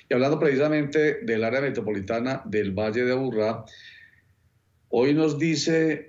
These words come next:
eh, que al Centro de Atención y Valoración de Fauna Silvestre han ingresado dos mil quinientas aves silvestres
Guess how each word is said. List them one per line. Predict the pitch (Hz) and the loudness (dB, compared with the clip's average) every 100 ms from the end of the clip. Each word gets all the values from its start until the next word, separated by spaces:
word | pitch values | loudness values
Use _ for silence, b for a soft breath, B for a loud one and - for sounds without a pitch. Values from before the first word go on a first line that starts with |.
| - | -12
eh, | - 135 131 123 120 | -2 0 0 0 -2
que | 123 117 117 120 123 | -2 0 0 -2 -2
al | 120 | -4
Centro | 107 - 180 175 175 170 165 113 | -4 0 0 0 -2 -4 -4 -2
de | 117 110 | -2 0
Atención | 104 95 110 101 98 - 143 147 | -4 -4 -4 -4 -4 -4 -2 0
y | 143 | 0
Valoración | 113 104 101 95 110 113 | 0 -2 -2 -2 -2 -2
de | 123 | -2
Fauna | 127 127 120 | -2 -2 -2
Silvestre | 107 101 92 92 98 95 123 - | -4 -4 -4 -2 -4 -4 -4 -4
han | 113 117 | -2 -2
ingresado | 123 110 98 101 110 110 | -2 -2 -4 -2 -2 0
dos | 107 104 104 | 0 0 0
mil | 123 160 180 - | 0 2 0 -6
quinientas | - 127 117 127 143 143 135 135 123 - - | -2 0 2 2 2 0 -2 -4 -4 -8 -2
aves | 131 135 135 - | 0 0 -2 -2
silvestres | 104 92 139 143 - 90 | -2 2 2 2 -2 -8